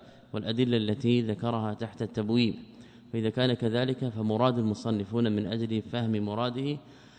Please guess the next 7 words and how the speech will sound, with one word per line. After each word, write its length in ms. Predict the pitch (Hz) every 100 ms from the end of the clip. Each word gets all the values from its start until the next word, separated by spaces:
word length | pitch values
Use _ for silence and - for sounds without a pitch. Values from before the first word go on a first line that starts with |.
| - -
مراد 260 | 117 123
المصنف 500 | 120 107 - 120 104
رحمه 200 | 110 110
الله 100 | 113
تعالى 500 | 104 101 110 131 135
بإطلاق 520 | 117 113 - 127 117 113
الترجمة 640 | - 123 123 131 135 147